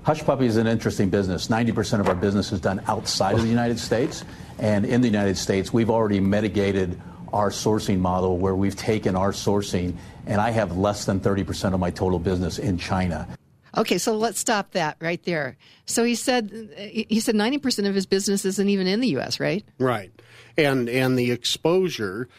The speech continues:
Speaker 3: uh, that they had to China, he said that they've already taken steps to mitigate that.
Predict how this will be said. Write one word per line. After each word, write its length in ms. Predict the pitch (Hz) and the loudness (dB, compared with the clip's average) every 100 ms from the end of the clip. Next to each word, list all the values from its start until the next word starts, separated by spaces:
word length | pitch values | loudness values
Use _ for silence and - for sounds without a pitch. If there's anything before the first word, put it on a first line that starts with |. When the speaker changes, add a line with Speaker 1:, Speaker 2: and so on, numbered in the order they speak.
| - _ - | -20 _ 0
Speaker 3:
uh, 240 | 113 110 | 0 0
that 240 | 98 113 | 0 -2
they 140 | - 113 | 0 0
had 320 | 104 147 139 | 2 0 0
to 80 | 110 | -4
China, 480 | - 120 104 104 113 | -2 -2 0 -2 -2
he 140 | 113 | -2
said 280 | - 127 110 | 0 -2 0
that 160 | 110 | -2
they've 220 | - 113 110 | 0 0 2
already 260 | 127 117 | 2 0
taken 460 | 107 - 120 117 98 | -2 -2 -2 -2 -4
steps 480 | - 123 113 - - | -2 0 -2 -2 -6
to 240 | - 107 | -2 0
mitigate 600 | 98 123 135 90 92 82 | 2 2 2 -2 -8 -8
that. 360 | 87 71 - | -10 -10 -12